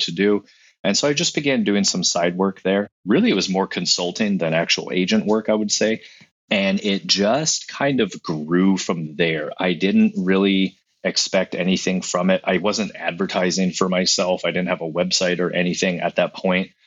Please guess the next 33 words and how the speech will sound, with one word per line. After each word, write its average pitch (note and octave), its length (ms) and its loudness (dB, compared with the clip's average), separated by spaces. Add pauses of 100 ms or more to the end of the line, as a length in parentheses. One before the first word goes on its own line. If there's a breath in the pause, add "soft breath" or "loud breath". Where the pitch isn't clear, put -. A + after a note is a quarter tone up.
(180)
It F#2 120 0
was F2 180 0
all G#2+ 320 2
just A#2 360 -4
word E2+ 220 0
of G#2 140 0
mouth F#2+ 280 0
through F2+ 500 0
the D#2+ 340 0
Olympic F2 400 -2
athlete F#2 440 -2
community. E2+ 680 0 (300 soft breath)
But F2+ 120 2
eventually F#2 560 0
I F2+ 80 2
started F2+ 420 0
to F2+ 80 0
sign F2 380 -2
full-on F2 560 -2
clients, F2+ 680 -2 (280)
uh, D#2+ 140 0
starting F2 320 0
off F2 200 0
with F2+ 140 -4
retired F#2 460 0
Olympic F#2+ 380 -2
athletes F#2 720 2
and F2+ 180 2
then E2+ 380 2
working F2 320 0
my E2+ 140 2
way E2+ 320 2 (100)
to E2+ 480 2